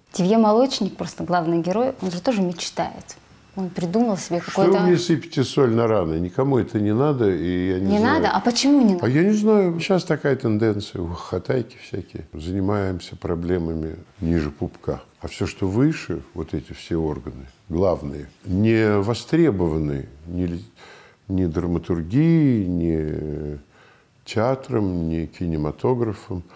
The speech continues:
Speaker 2: А вот всё, что, всё, что ниже, <laughs> у, скабрёзно, пошло. Мы сами же упустили своего зрителя. Ну, мы, я уж говорю «мы». Я, правда, в этом процессе не участвовал.
Speaker 1: Вы про
Speaker 2: Ну,
Speaker 1: театр.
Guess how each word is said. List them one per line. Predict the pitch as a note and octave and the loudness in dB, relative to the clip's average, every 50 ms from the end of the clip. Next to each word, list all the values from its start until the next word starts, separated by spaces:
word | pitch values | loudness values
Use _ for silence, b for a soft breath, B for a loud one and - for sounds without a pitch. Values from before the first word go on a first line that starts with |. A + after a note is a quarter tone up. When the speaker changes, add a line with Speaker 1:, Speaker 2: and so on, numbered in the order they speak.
| B B B B B B _ | B B B B B B _
Speaker 2:
А | - - | -2 0
вот | B2+ C#3+ C#3 | 0 0 0
всё, | - - E3+ | 0 0 0
что, | C#3+ - - D3 A#2 | 0 0 -2 -4 -4
всё, | - - - E3 C#3 | -6 -4 -2 -2 -2
что | - - - D3+ | 0 0 0 2
ниже, | D3+ D#3+ F3 F#3+ F3+ C3+ G#2 F#2 - - - - | 4 4 4 4 4 2 2 0 -2 -2 -2 -2
<laughs> | G3 - - G3 E3 - - - E3+ C3+ - - _ - - - - - - - - _ - | -2 0 0 -2 -2 -2 -4 -6 -8 -8 -8 -12 _ -20 -20 -20 -20 -20 -20 -20 -20 _ 0
у, | F#4+ G4+ G#4+ G#4+ G#4 G4+ F#4+ E4 - - - - | 4 4 6 6 6 6 6 4 2 -4 -12 -18
скабрёзно, | - - - D#2+ C2+ C2 F2 G2+ A2 A2 G#2+ G#2 F#2 - D#2 D#2 E2 E2 - _ _ _ _ _ _ _ _ | -12 -6 -4 -4 -4 -2 -2 -2 0 0 -2 -4 -6 -8 -8 -8 -10 -10 -14 _ _ _ _ _ _ _ _
пошло. | - - G#2+ A2 G2 - - - F#2+ E2+ - b b b b b b b b b _ - | -2 -2 -2 -2 -4 -6 -10 -10 -10 -10 -10 b b b b b b b b b _ -4
Мы | D#3+ D3 | -2 -2
сами | - - E3 C#3 G#2+ F#2+ | 0 0 2 2 2 2
же | F2+ F2 G2 | 0 0 -2
упустили | F2+ F#2 - G2 F2 - - G#2+ F2+ E2+ | -4 -4 -6 -8 -8 -6 -6 -4 -4 -4
своего | D#2+ - - - F#2 F2 E2 E2 E2 | -4 -6 -6 -4 -2 -2 -2 -2 -4
зрителя. | D2+ E2+ F2+ F2+ E2+ E2 - - C2+ | -4 -4 -6 -6 -6 -8 -10 -12 -10
Ну, | D#2+ A2 C#3 D3+ C#3+ | -4 0 0 2 2
мы, | C3+ C3 G#2+ | 2 2 2
я | F2 F2+ F2 | 2 2 0
уж | D#2 C#2 - - - - _ E2 D#2 E2+ | 0 -4 -8 -14 -20 -20 _ -20 -20 -14
говорю | F2 F2 E2 F2 F2 D#2+ | -8 -6 -4 -4 -2 -4
«мы». | D#2 D2+ D2+ C#2+ B1+ - - | -4 -4 -4 -6 -8 -10 -14
Я, | D2+ D#2 D2+ D2 - | -14 -12 -12 -14 -12
правда, | - D#2 D2+ C#2 C2+ C#2+ | -10 -10 -10 -8 -8 -10
в | C#2+ | -12
этом | - - D2 | -12 -14 -12
процессе | D2 D#2+ D#2+ - - - - - - E2 | -10 -8 -8 -8 -8 -10 -10 -10 -10 -10
не | D#2 | -10
участвовал. | - - - A2+ A2 - - - D#2 - b b b b b b b b b b b b b b b _ _ _ _ _ - | -8 -8 -8 -8 -8 -8 -10 -12 -14 -14 b b b b b b b b b b b b b b b _ _ _ _ _ -6
Speaker 1:
Вы | G#3 G#3 | -4 -2
про | G#3+ G#3 | -2 0
Speaker 2:
Ну, | - | 0
Speaker 1:
театр. | G#3+ F#3+ F#3 F#3 - - | 2 0 0 0 -2 -6